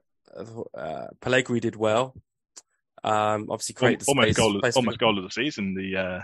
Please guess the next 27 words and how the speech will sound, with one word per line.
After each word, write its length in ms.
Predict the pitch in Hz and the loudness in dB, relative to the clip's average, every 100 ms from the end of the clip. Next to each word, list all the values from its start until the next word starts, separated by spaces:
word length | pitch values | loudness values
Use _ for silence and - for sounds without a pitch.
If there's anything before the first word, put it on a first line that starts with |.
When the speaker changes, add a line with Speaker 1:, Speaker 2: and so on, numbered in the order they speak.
| - - | -12 -12
Speaker 2:
when 120 | 107 | -8
he 60 | 95 | -6
chested 340 | - - 104 | -6 -4 -6
it 80 | - | -4
down, 220 | 101 98 | -2 -2
flicked 260 | - - - | -2 -2 -2
it 60 | |
over 120 | 90 95 | -2 -4
the 120 | 92 | -8
defender, 340 | 95 92 92 | -8 -8 -10
and 100 | 92 | -12
then 120 | 92 92 | -12 -14
just 160 | - | -14
couldn't 200 | - - | -12 -8
get 100 | - | -8
a 20 | |
shot 220 | - - - | -4 -6 -6
away. 140 | - - _ _ _ _ _ - | -12 -16 _ _ _ _ _ -6
Speaker 1:
It 180 | 113 110 | -4 -4
was, 240 | 110 110 | -6 -2
uh, 140 | 110 - | -2 0
yeah, 240 | 113 104 - | 0 0 -4
which, 240 | - - - | -14 -16 -16
uh, 60 | 104 _ - - - _ _ _ _ _ | -18 _ -20 -20 -20 _ _ _ _ _
but 160 | 120 147 | 2 6
no, 120 | 143 | 8
he, 340 | 147 151 139 | 8 4 0